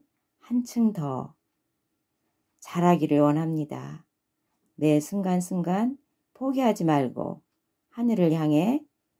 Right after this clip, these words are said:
첫 발을 힘차게 딛고 비상의 날개를 펼치는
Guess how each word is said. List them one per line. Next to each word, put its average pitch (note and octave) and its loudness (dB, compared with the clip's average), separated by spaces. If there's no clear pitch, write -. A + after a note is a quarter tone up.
첫 - -18
발을 F3+ 0
힘차게 G#3+ 0
딛고 G3 -2
비상의 F#3+ 2
날개를 D#3+ 2
펼치는 F#3 -4